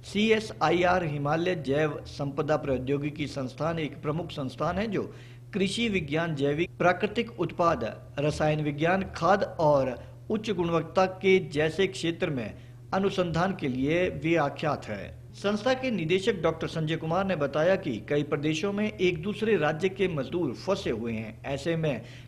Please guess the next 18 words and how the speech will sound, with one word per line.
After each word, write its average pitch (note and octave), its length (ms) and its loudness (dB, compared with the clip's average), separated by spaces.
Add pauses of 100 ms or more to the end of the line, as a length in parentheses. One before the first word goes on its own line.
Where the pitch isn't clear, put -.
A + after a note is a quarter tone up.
(120)
खाद्यान्न E3+ 460 4
की A3+ 240 -4
किल्लत F#3 720 -2
होना D#3+ 280 0
स्वाभाविक C#3 640 2
बात A#2 240 -6
है, G#2 140 -8
क्योंकि D3 340 -6
संस्थान D3+ 480 -6 (100)
के F3+ 100 4
ready D3+ 420 0
to - 180 -4
eat F3 360 -4
तकनीक F#3 400 -4 (400)
उपलब्ध F#3+ 440 2
है, A#3+ 280 0
तो G#3 160 6
हमने D#3+ 400 -2